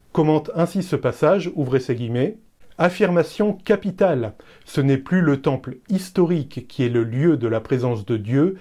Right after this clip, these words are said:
mais désormais c'est la personne du Christ qui remplit cette fonction. » Alors, pour cette première séance et pour vos discussions dans les groupes de prière, vous pouvez garder à l'esprit vraiment l'objectif de l'Évangile de Jean. Comme on l'a vu, il s'agit de vraiment révéler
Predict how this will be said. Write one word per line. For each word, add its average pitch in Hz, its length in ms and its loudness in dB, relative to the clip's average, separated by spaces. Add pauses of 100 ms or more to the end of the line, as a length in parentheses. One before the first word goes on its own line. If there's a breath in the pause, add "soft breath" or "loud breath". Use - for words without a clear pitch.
(320 loud breath)
mais 117 200 -2
désormais 131 680 0
c'est 143 180 -2
la 120 100 -2
personne 151 680 0
du 127 200 -2
Christ - 500 -6
qui - 140 -2
remplit 127 400 -4
cette 143 220 -4
fonction. » 107 420 -8 (480 loud breath)
Alors, 151 280 0
pour 156 180 -6
cette 165 220 0
première 175 300 0
séance 214 480 0
et 143 60 0
pour 135 220 0
vos 131 140 2
discussions 139 600 -2
dans 139 100 0
les 127 120 0
groupes 123 180 -4
de 127 80 0
prière, 156 560 0 (720 loud breath)
vous 180 240 0
pouvez 226 640 2
garder 196 360 2
à 208 40 6
l'esprit 175 400 0
vraiment 147 340 2
l'objectif 175 800 2
de 127 100 0
l'Évangile 170 540 2
de 139 160 2
Jean. 120 340 -2 (540 loud breath)
Comme 180 180 0
on 190 60 2
l'a 156 140 6
vu, 160 180 0
il 147 100 -4
s'agit 143 380 0
de 143 140 2
vraiment 147 600 2
révéler 131 680 2